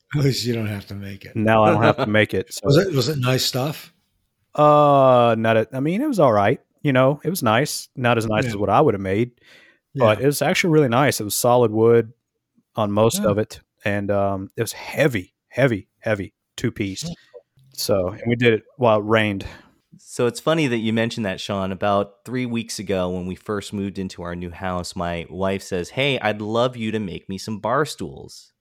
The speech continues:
Speaker 3: And about a week ago, my wife says, "Hey, I ordered some <laughs> bar stools." <laughs> And, uh, and now we have new bar <laughs> stools.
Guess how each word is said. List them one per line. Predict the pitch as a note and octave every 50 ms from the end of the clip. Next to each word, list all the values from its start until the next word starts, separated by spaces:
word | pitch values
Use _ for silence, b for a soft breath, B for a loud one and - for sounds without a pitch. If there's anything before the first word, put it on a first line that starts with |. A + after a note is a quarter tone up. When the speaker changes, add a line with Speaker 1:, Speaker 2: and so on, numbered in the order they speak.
| _ _ -
Speaker 3:
And | F#2+ F#2
about | F#2+ F2+ G2+ G2+ G2 F#2+ - _ _
a | - F2+
week | F#2 F#2+ A2 C3+ C#3+ -
ago, | A2+ E2 F#2 E2+ E2 E2 E2 E2 F2 - -
my | F#2 F2+ E2+
wife | F2 F2+ F#2 F2+ F2+
says, | - G2+ F#2 F2 B B B B B B B
"Hey, | - C#3+ D3 B2+
I | G#2 G#2 G#2
ordered | A2+ B2 A#2 B2 B2 -
some | - F3+ C3+ G#2
<laughs> |
bar | G#2 - - A2+ A2
stools." | D3 - - - - - - C#3+ - - - - F3 E3 - - G3 G3 - - D3+ - - - - _ -
<laughs> | D#3 - - - B3 A#3+ A3+ G3 - _
And, | - A2 A2 A2 A2 A2 G#2
uh, | G#2 G2+ G2+ G2+ -
and | - G#2+ A2
now | A2 G#2+ G#2+
we | A2 A2+ A2+
have | A#2+ A#2+ A#2+
new | B2+ C3+
bar | C3 - C#3+ B2 B2+
<laughs> |
stools. | F#3 - - - A#2 -